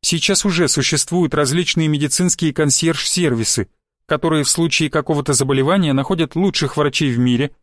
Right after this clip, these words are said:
организовывают весь сопутствующий сервис. Это правильное решение,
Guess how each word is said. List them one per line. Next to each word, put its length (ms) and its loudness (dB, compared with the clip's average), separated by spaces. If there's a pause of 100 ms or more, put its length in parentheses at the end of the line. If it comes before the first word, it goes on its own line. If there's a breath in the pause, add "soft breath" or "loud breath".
(200)
организовывают 880 2
весь 180 0
сопутствующий 760 -2
сервис. 600 0 (540)
Это 180 -4
правильное 500 0
решение, 540 0